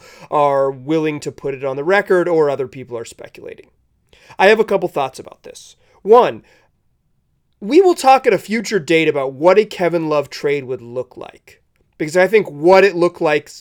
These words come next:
matters more than just the nuts and bolts. Would Kevin Love help the Blazers?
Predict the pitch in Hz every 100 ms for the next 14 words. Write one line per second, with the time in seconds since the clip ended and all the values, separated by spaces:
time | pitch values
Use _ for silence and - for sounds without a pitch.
0 | - 156 151 147 135 139 143 139 135 135
1 | 131 139 135 131 151 175 220 - - -
2 | 208 226 - 226 202 175 175 160 165 160
3 | 156 175 196 151